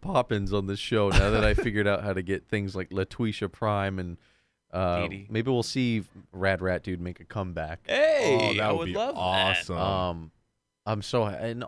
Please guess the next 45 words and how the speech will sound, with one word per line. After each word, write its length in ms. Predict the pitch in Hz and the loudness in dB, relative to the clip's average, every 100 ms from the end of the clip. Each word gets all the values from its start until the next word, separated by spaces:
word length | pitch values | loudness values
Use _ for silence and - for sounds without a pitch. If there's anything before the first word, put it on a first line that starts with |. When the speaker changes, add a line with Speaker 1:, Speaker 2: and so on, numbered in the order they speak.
| 123 | -6
Speaker 1:
you 140 | 120 | -2
know 80 | 139 | 0
what? 120 | 160 | 2
All 220 | 135 139 160 | 2 2 2
it 80 | |
was 240 | 117 135 131 | 2 0 -2
was 180 | 110 98 | -6 -6
just 240 | - 101 | -8 -6
dropping 380 | - 107 110 98 | -2 0 -2 -6
a 40 | |
file 440 | - 98 101 101 98 | -4 0 0 0 -2
in 100 | 90 | -4
under 300 | 87 85 85 | -4 -2 -4
a 40 | |
different 380 | 80 90 - 82 | -4 -6 -8 -12
format. 560 | - 90 85 78 73 - - | -8 -6 -6 -8 -12 -16 -8
I 80 | 90 | -6
remember 360 | 90 98 98 | -6 -6 -2
I 100 | 92 | -2
tried 440 | 87 - 101 104 101 | -2 -2 0 2 -2
and 100 | 90 | -6
it, 120 | - | -6
I 140 | 107 | -2
was 120 | 110 110 | 0 0
like, 120 | 113 | 0
Speaker 2:
Oh. 380 | 110 107 107 104 | 0 -2 -4 -2
Speaker 1:
'cause 140 | 120 | -2
we 80 | 113 | 0
had 80 | 123 | 0
to 80 | 101 | 0
switch 340 | - 117 - | 0 0 0
to 80 | 107 | 0
this 160 | 98 101 | 0 0
version 340 | 104 107 113 | 0 0 0
of 120 | 107 | 0
O 120 | 110 | 0
B 160 | 104 110 | 0 -2
S 300 | 110 110 - | -2 -4 -8
to 80 | - | -10
Speaker 2:
Oh, 20 | |
Speaker 1:
stream. 360 | 90 - 98 101 | -10 -6 -4 -2
Speaker 2:
Studios, 460 | 110 107 92 95 95 | -4 -6 -8 -8 -8
yeah. 120 | 98 | -4
Speaker 1:
And, 260 | 98 95 92 | -2 -2 0
uh, 240 | 92 90 | 0 0